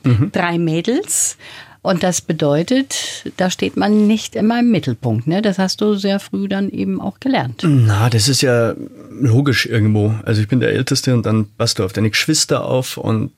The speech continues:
Speaker 1: hast halt immer diese Verantwortung irgendwie. Wobei natürlich jetzt alle groß sind und
Speaker 2: Mhm.
Speaker 1: das jetzt nicht mehr in dem Maße vorhanden ist, aber ganz los wird man das nicht mehr.
Speaker 2: Wie kommt das eigentlich, dass fünf von deinen Geschwistern auch mit Schauspielerei zu tun haben? Ist das
Speaker 1: Keine
Speaker 2: ansteckend
Speaker 1: Ahnung.
Speaker 2: bei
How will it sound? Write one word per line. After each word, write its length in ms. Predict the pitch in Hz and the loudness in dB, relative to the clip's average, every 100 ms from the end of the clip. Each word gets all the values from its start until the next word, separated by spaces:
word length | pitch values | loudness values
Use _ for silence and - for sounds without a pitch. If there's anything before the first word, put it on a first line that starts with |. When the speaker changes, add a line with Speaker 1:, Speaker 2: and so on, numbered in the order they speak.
| - | -2
Speaker 1:
hast 160 | 123 - | 0 0
halt 160 | 110 | 0
immer 340 | 120 117 117 107 - | 2 4 4 0 -2
diese 160 | 131 113 | 0 0
Verantwortung 640 | - - 117 107 107 110 | 0 -2 -2 -4 -4 -6
irgendwie. 340 | 113 110 131 - - - - | -4 -4 -6 -8 -14 -8 -2
Wobei 260 | 127 127 | 0 2
natürlich 360 | 127 120 127 120 | 2 2 0 0
jetzt 160 | 110 | 0
alle 140 | - 117 | 0 0
groß 500 | 117 117 139 135 - | 0 2 2 2 2
sind 340 | 117 120 120 | 2 2 2
und 260 | - 110 143 | 2 2 0
Speaker 2:
Mhm. 60 | 156 - | -2 -2
Speaker 1:
das 200 | 113 - | -2 -2
jetzt 220 | 104 - | -2 0
nicht 220 | 127 - | -2 -2
mehr 120 | 117 101 | -4 -2
in 80 | |
dem 140 | 117 120 | 2 2
Maße 320 | 107 113 113 | 2 0 -4
vorhanden 400 | - 98 107 113 | -2 -2 -2 -2
ist, 140 | 104 | -2
aber 220 | 104 110 107 - - - - _ _ - | 0 0 -2 -10 -18 -20 -20 _ _ -2
ganz 220 | 131 123 | 0 2
los 300 | 127 151 - | 2 2 2
wird 180 | 123 - | 0 0
man 120 | 110 | -2
das 160 | 104 110 | 0 -2
nicht 180 | 101 | -2
mehr. 160 | - 98 - _ _ - | -6 -10 -14 _ _ 0
Speaker 2:
Wie 160 | 185 | 0
kommt 280 | 214 349 403 | 2 0 0
das 160 | 330 254 | 0 0
eigentlich, 260 | 247 254 | 2 2
dass 180 | - 208 | 0 -4
fünf 220 | - 359 466 - | -2 -2 -2 -2
von 240 | 320 294 | 0 2
deinen 280 | 262 254 247 | 4 4 2
Geschwistern 560 | 233 - 220 - 220 180 | 0 -2 -4 -4 -4 -2
auch 360 | 190 214 - | -2 -4 -6
mit 340 | 202 190 196 - | -4 -4 -4 -4
Schauspielerei 640 | 190 202 - 196 147 147 | -4 -4 -4 -2 0 -2
zu 140 | - 196 | -4 -6
tun 320 | 208 208 214 | -2 -2 0
haben? 220 | 220 226 | -2 -2
Ist 160 | 208 202 | -2 -4
das 80 | |
Speaker 1:
Keine 140 | 202 180 | -2 0
Speaker 2:
ansteckend 260 | 240 220 - | 2 2 2
Speaker 1:
Ahnung. 180 | 262 | 0
Speaker 2:
bei 100 | - | 0